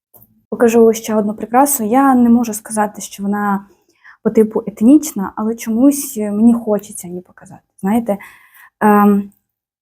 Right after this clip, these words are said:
тут в склі,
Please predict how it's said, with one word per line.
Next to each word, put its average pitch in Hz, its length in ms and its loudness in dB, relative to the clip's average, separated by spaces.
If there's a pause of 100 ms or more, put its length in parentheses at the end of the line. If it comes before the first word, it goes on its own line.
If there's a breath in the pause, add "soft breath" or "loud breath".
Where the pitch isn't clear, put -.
(760)
тут 320 460 2 (140)
в 220 520 4 (260)
склі, 220 680 0